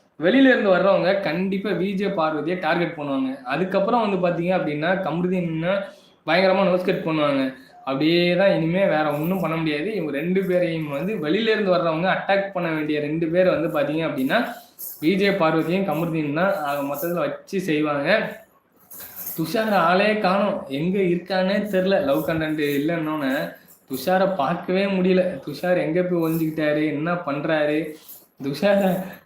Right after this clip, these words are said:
துஷாரை ஏன்டா உள்ள கூட்டு போய், ஏன்டா அந்த, அஹ், கொரியன் வெப் சீரிஸை உள்ள கூட்டு வந்தீங்க அப்படிங்கிற மாதிரி இருக்கு. கொரியன் வெப் சீரிஸ் அப்படின்னாலே நிறைய பேருக்கு பிடிக்கும். So, அந்த மாதிரி தான் துஷார் இருக்காருங்கிறதுக்காக கூட உள்ள தூக்கிட்டு வந்தாங்களான்னு தெரியல.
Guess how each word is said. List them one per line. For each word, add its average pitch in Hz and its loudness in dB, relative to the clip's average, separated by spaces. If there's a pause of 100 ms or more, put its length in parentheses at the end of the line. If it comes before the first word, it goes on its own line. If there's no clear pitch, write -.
துஷாரை 208 0
ஏன்டா 185 2
உள்ள 196 2
கூட்டு 175 0
போய், 160 -2
ஏன்டா 185 0
அந்த, 190 4 (1400)
அஹ், 143 0
கொரியன் 196 2
வெப் 180 2
சீரிஸை 185 2
உள்ள 175 2
கூட்டு 180 0
வந்தீங்க 170 0
அப்படிங்கிற 156 0
மாதிரி 151 -2
இருக்கு. 147 -10 (400)
கொரியன் 180 4
வெப் 180 2
சீரிஸ் 185 2
அப்படின்னாலே 175 2 (880)
நிறைய 185 4
பேருக்கு 208 2
பிடிக்கும். 208 0
So, 190 4
அந்த 180 4
மாதிரி 202 2
தான் 214 0
துஷார் 196 2
இருக்காருங்கிறதுக்காக 190 2
கூட 202 -4
உள்ள 196 0
தூக்கிட்டு - 2
வந்தாங்களான்னு 170 0
தெரியல. 165 2